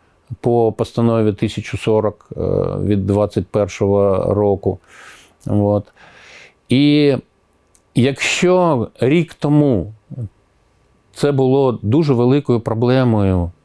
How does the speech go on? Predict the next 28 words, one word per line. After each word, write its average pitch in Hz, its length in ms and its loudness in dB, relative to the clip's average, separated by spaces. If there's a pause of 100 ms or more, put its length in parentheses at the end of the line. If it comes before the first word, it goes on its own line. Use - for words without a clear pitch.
(160)
е, 95 160 -2
в 95 80 2
зв'язку 113 420 0
з - 80 -6
тим, 139 240 0
що - 140 -2
не 113 100 2
працювала 117 540 0
програма, 104 840 -2
в 90 140 -4
зв'язку 98 340 -2
з - 80 -6
тим, 123 260 0
що - 200 -2
не 110 100 0
було 107 380 2
там 107 280 -2
передбачено 104 720 -2
коштів, 92 560 -2
в 95 40 -4
зв'язку 101 360 -2
з - 80 -4
тим, 131 240 0
що - 180 -6
працівники 113 600 -2
с-, - 160 -6
е, 107 680 -2
соціального, 120 720 0